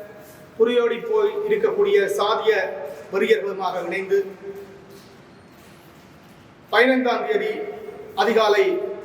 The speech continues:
ஒன்று முப்பது மணிக்கு மிகவும் மூர்க்கத்தனமாக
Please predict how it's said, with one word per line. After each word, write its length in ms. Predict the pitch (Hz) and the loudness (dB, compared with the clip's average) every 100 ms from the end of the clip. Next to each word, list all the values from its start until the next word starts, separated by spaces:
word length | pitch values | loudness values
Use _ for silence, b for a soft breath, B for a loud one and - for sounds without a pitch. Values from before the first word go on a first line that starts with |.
| - - - - | -14 -16 -6 2
ஒன்று 160 | 233 240 214 | 2 4 0
முப்பது 240 | 220 196 | 0 -2
மணிக்கு 300 | 190 185 208 196 - - - - - - - - - - - - - - - - | 0 -2 -4 -6 -6 -14 -20 -20 -20 -20 -20 -20 -20 -20 -20 -20 -20 -20 -20 0
மிகவும் 320 | 226 226 226 214 | 2 2 -2 -4
மூர்க்கத்தனமாக 600 | 247 247 214 196 190 185 | -2 -2 -2 -2 0 0